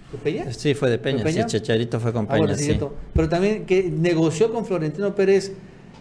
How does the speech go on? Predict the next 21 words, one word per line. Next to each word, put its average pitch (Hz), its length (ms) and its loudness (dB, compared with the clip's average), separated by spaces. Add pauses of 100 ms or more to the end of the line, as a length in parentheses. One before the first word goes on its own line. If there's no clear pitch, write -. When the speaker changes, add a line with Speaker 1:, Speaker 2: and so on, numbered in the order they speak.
Speaker 1:
que 156 420 0
metieran 143 540 2
al 240 80 -2
Chicharito 233 480 -2
al 208 60 2
Real 208 160 2
Madrid 226 380 2 (120)
a 180 240 -2
cambio 254 380 2
de 202 140 2
que 196 100 -4
le 175 80 0
dieran 190 240 0
contratos. 160 840 -4
Fíjate, 175 380 -8
utilizando 147 500 -4
el 208 60 0
poder 151 360 0
del 156 160 -2
Real 135 300 -2
Madrid 156 320 0